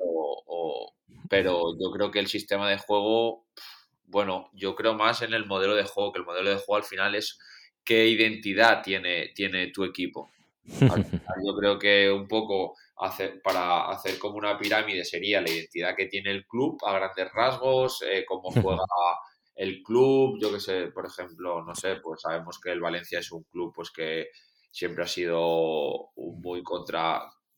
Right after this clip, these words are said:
Speaker 1: con contraataques, muy
Speaker 2: Sí.
Speaker 1: vertical, muy profundo
Speaker 2: Sí.
Speaker 1: y demás, pues a partir de ahí tenemos esos rasgos, pues vamos a
Speaker 2: Ujú.
Speaker 1: hacer a desarrollar los futbolistas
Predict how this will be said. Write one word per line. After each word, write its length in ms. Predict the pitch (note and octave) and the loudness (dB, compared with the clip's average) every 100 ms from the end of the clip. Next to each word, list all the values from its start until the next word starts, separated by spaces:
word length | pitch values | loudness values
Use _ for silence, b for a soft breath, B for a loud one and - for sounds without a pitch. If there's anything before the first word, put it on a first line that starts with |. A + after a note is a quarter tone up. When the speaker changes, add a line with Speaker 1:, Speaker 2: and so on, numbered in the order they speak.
| _ | _
Speaker 1:
con 300 | F#2 F2+ E2+ | -6 -4 -4
contraataques, 1000 | E2 E2 E2+ E2+ G#2+ A#2+ A2 A2 A2 G#2 | -6 -4 -4 6 6 8 6 6 6 2
muy 120 | F#2 | -4
Speaker 2:
Sí. 60 | F2 | -6
Speaker 1:
vertical, 400 | E2+ E2+ E2 A2+ A2+ A2 G#2+ | -4 0 8 8 10 6 2
muy 120 | F#2 | -4
profundo 500 | F2 - - E2+ F2 - | -10 -6 4 4 4 0
Speaker 2:
Sí. 180 | _ - | _ -8
Speaker 1:
y 40 | F2+ | -6
demás, 360 | G2+ A#2+ A#2+ - | 2 4 2 0
pues 140 | G2 | -10
a 80 | F#2 | -8
partir 260 | F2+ F#2+ G2 | -8 -6 0
de 80 | |
ahí 160 | A2 A2 | 2 2
tenemos 340 | F2+ F2+ G2+ G#2 | -2 -8 -10 -10
esos 280 | - G#2+ - | -4 -4 2
rasgos, 520 | B2 B2 C3 - - b b | 2 2 0 -2 -6 b b
pues 180 | - G2 | -2 0
vamos 220 | F#2 A#2 F#2 | 8 8 8
a 40 | |
Speaker 2:
Ujú. 80 | G2 | 0
Speaker 1:
hacer 200 | - A2 | -2 -2
a 40 | G#2 | 0
desarrollar 520 | G2 F#2+ F2+ F#2 G2 | 0 -2 0 0 0
los 180 | G2+ - | -2 -4
futbolistas 800 | G#2+ G2+ G#2+ A2+ A2+ A#2+ C3+ | -4 0 2 0 0 4 4